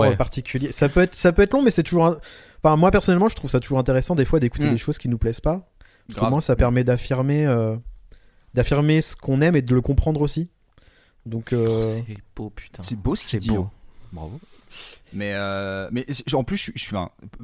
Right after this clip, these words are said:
Speaker 3: je compare un petit peu, mais c'est vrai que, euh, pour avoir tâté des fois pour certains sujets, des discographies et tout,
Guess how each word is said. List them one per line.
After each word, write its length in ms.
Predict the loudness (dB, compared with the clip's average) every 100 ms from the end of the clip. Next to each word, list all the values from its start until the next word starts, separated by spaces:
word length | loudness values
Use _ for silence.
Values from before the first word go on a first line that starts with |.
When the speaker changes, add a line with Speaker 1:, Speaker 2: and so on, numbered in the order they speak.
| -10
Speaker 3:
je 120 | -10 -6
compare 300 | -4 -2 0
un 120 | -2
petit 160 | -4 -6
peu, 120 | -2
mais 120 | -2
c'est 140 | -4
vrai 140 | -6 -6
que, 140 | -4
euh, 380 | -4 -4 -6 -8 -10
pour 320 | -12 -6 -4
avoir 280 | -4 -6 -4
tâté 280 | -6 -4 -6
des 100 | -4
fois 140 | -6
pour 160 | -8 -8
certains 220 | -8 -8
sujets, 420 | -10 -6 -2 -2
des 120 | -2
discographies 680 | -4 -4 -2 0 0 -2 -4
et 60 | -4
tout, 220 | -4 -8